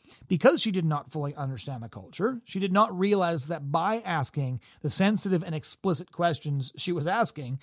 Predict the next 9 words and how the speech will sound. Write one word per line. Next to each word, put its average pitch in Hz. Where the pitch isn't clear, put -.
she 214
was 208
actually 220
breaching 170
the 165
Samoan 165
code 170
of 208
etiquette. 190